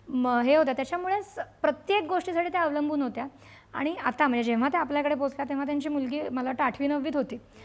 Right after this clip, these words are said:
म्हणजे इतका काळ, त्याच्यामुळे कोणीही डिप्रेशनमध्ये जाऊ शकतं की मी काही करू शकत नाही आणि मी सगळ्यांवरती ओझं आहे. Whereas त्या उ-, उच्च शिक्षित होत्या आणि सगळं होतं, पण करू कुठे काय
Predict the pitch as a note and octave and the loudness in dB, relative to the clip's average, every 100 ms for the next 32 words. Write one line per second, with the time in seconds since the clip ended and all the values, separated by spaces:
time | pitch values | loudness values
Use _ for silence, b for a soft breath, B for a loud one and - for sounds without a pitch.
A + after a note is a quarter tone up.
0 | B C#4 C#4+ - D4 - F#4+ G#4 F#4 C4+ | B -2 -2 0 -2 2 2 2 2 2
1 | G3+ - G3+ F3+ B B B - C4 F4 | 0 -10 -20 -20 B B B -6 -4 -2
2 | F4+ - D4 E4 G4 G#4 F4+ E4 E4 E4 | -4 0 2 2 0 -2 -2 0 0 0
3 | D#4+ D#4 C#4 C4 A#3+ - A3 - F#3+ B | 0 0 0 0 -4 -8 -16 -16 -20 B
4 | B - - - C4 F4+ D#4 D#4 G4 F4+ | B -20 -20 -8 0 4 6 6 6 4
5 | E4+ E4 D#4+ D#4+ D4 F4+ F4 F4 E4 D#4 | 4 2 2 2 2 0 0 0 0 0
6 | E4+ F4 F#4+ C#4+ A#3+ E4 A3+ - - - | 0 0 4 4 6 6 4 -4 -20 -20
7 | B B - A#3 B3+ E4 E4+ F#4 F#4 C#4+ | B B -4 0 4 4 2 0 0 2
8 | C4 B3+ B3 D#4+ E4 - E4+ E4+ D4+ F4 | 4 2 2 0 -2 -4 -2 0 0 0
9 | F#4 D4+ G4 F#4 F4+ F4 F#4+ - D4 F#4 | 0 0 2 0 2 0 2 4 4 4
10 | G4+ G#4+ G4+ | 0 -2 -4